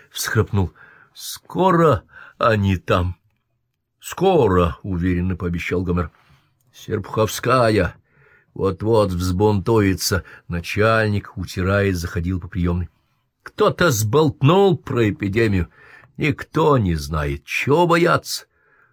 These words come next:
Врут, что противогазы не помогут». «Не врут», вставил Леонид. «Блокпост в одном из южных туннелей, который ведёт к Тульской, дезертировал всем составом. Трусливые твари!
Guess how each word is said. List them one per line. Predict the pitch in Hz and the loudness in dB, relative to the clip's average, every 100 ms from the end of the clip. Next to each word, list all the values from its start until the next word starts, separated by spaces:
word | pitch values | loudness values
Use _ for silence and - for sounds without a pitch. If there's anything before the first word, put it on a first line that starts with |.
| _ | _
Врут, | - 165 147 | -2 0 0
что | - 117 107 | 0 -2 0
противогазы | 92 92 95 90 113 95 80 | -2 -2 0 0 0 0 -2
не | 73 | -4
помогут». | 71 73 71 71 - _ _ _ _ _ _ _ | -6 -6 -6 -8 -16 _ _ _ _ _ _ _
«Не | - 123 | -6 0
врут», | 151 113 127 131 - - _ _ _ _ _ _ | 2 4 4 2 -2 -16 _ _ _ _ _ _
вставил | - - 101 98 95 | -18 -12 -8 -4 -4
Леонид. | 98 95 92 - _ _ _ _ _ _ _ _ _ | -2 -4 -6 -12 _ _ _ _ _ _ _ _ _
«Блокпост | - 95 131 135 - - 151 147 113 - - | -8 0 2 2 -2 0 4 4 2 -2 -4
в | 98 | -2
одном | 101 120 123 | 0 2 2
из | 117 95 | 2 2
южных | 131 123 117 117 - | 2 2 2 0 0
туннелей, | 120 131 156 143 104 85 - _ _ _ _ | 0 2 4 4 2 0 -8 _ _ _ _
который | - - 95 | -10 -4 0
ведёт | 101 98 | 0 -2
к | - | -2
Тульской, | 139 131 - - 95 | 2 2 0 -2 0
дезертировал | 95 123 117 131 101 143 135 123 117 | 2 2 2 2 0 2 2 4 4
всем | 95 - 113 98 | 2 -2 -2 -2
составом. | 113 95 - 92 78 - _ _ _ _ _ _ _ | -4 -4 -4 -4 -6 -14 _ _ _ _ _ _ _
Трусливые | - 92 - - - 87 85 73 | -8 -6 -6 -8 -6 -6 -6 -8
твари! | - 82 76 - | -10 -8 -8 -10